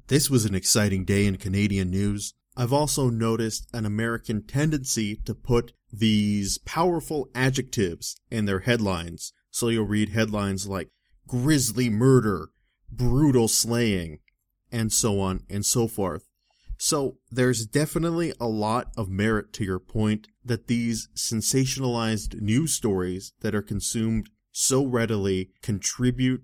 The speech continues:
to an influx of mass shootings.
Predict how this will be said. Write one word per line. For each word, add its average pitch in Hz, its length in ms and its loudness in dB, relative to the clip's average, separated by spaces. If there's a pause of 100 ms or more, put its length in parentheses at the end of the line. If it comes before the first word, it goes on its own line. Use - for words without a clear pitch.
(140)
to 98 480 -2 (260)
an 120 140 -4
influx 139 720 -2 (180)
of 110 160 -2
mass 98 500 0
shootings. 95 680 -4